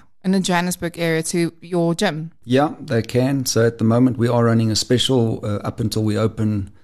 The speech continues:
Speaker 2: So we open in May, and up until then we're running a special of six ninety-five per person.
Speaker 1: As opposed
Speaker 2: Uh,
Speaker 1: to?
Speaker 2: As opposed to nine ninety-five.
Speaker 1: Oh, that's reasonable.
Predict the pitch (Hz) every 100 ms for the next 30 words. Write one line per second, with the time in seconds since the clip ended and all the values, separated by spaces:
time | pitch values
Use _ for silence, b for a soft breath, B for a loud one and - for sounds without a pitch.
0 | b b - 120 120 127 131 117 107 110
1 | 127 143 b b b b b - - -
2 | 110 110 107 110 104 117 120 113 113 104
3 | 117 120 123 95 113 110 110 110 110 107
4 | 104 98 - - 113 - 117 - 120 -
5 | 113 107 104 101 - 110 107 101 - -
6 | - - 110 101 117 113 87 85 - -
7 | B B B - 202 190 185 180 180 226
8 | 269 120 92 113 107 - 104 104 104 104
9 | 101 - - - - - 294 359 466 -
10 | - 151 156 139 143 208